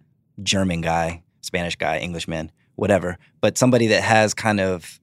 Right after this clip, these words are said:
a style, a philosophy, and is younger and maybe relates to players better and wants to play attractive football. In addition to that, I think we're seeing it with, like, I think a, a prime example of this is Alexis being shunted out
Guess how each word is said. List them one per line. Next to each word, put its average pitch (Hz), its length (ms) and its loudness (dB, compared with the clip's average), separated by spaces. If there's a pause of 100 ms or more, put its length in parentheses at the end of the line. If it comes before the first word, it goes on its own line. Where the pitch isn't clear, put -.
a 110 80 -2
style, 95 560 2
a - 80 -2
philosophy, 87 760 -4 (480)
and 85 840 -6 (200)
is 104 200 0
younger 120 540 6
and 101 280 -4
maybe 107 200 0
relates 104 300 2
to - 40 -4
players 113 320 6
better 107 600 4
and 101 120 -2
wants 113 220 0
to - 80 -4
play 117 280 2
attractive 92 420 -2
football. 85 400 -4 (560)
In 120 100 4
addition 175 320 6
to 123 100 0
that, 110 180 6
I 104 60 4
think - 480 -4 (380)
we're 117 120 0
seeing 143 260 4
it 127 100 4
with, 110 220 2
like, 104 320 0 (160)
I 107 100 4
think 113 220 -2
a, 98 100 -2 (100)
a - 60 -10
prime 123 240 2
example 101 320 2
of 95 60 0
this 95 160 0
is 95 100 -2
Alexis 98 540 -2
being 95 200 -4
shunted 98 360 0
out 85 260 2